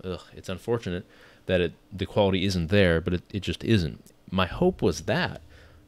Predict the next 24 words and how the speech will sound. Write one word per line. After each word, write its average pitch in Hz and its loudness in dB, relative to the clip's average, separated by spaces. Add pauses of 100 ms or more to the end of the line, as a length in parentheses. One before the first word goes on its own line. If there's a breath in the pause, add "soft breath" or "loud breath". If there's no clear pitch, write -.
with 120 0 (220)
the 98 -2
refinement, 107 -4
levels 98 -2
of 90 -4
refinement, 107 -2
that 92 -2 (480 soft breath)
this 117 0
would 117 0
actually 98 0
refine 107 2
to 104 2
the 87 0
point 90 0
where 87 2
it - -4
looks 90 0 (100)
pretty 127 4
close 95 2
to 85 -4
this 95 -2
type 87 -6
of 85 -10
reflection. - -6